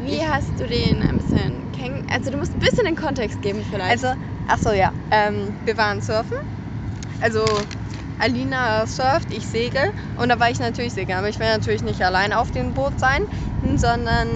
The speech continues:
Speaker 2: äh, also meine Mutter war auch dabei, aber, äh, wir wollten halt nicht alleine auf dem Boot sein, weil es halt doof, wenn's kentert, ne? Also verständlich. Und, ähm, dann ist da einer von der Surfschule mitgekommen. Und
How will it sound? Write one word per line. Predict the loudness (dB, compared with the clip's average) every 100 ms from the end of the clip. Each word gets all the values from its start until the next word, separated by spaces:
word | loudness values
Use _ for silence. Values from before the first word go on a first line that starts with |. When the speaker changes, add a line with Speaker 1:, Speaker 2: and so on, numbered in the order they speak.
| 0 2
Speaker 2:
äh, | 4 4 2 2
also | 2 2
meine | 0 0
Mutter | 0 0 0
war | 0
auch | 0
dabei, | -2 0 2
aber, | 2 0 -4 -6 -8 -2
äh, | 2 2 2
wir | 2
wollten | 4 4 2
halt | 2
nicht | 0 0
alleine | 0 2 2
auf | 2
dem | 0 -2
Boot | -2 2
sein, | 2 2
weil | 2 0
es | 0
halt | -2 0
doof, | -2
wenn's | -2 -6 -4
kentert, | -6 -2 -2 -2
ne? | -2 -4 -2
Also | -2 -2 -6 -6 0
verständlich. | 0 0 -2 -4 -2 -2 -2 -4 -4 -2
Und, | 0 0 0 -4 0
ähm, | 0 0 -2 -2 -4 -4 -4 -6 -6 -6 -6 -6 -6 -4 0 0 2
dann | 0 0 -2 -4 -2 -2 -2
ist | -2 0
da | 2 2 2
einer | 2 2
von | 0 0
der | 0
Surfschule | 0 2 2 0 -2 -2 0
mitgekommen. | -2 -2 -2 -4 -2 -2 -4 -6 -6 -6 -6 -6 -6 -6 -6 0
Und | 4 4 4 2 0 0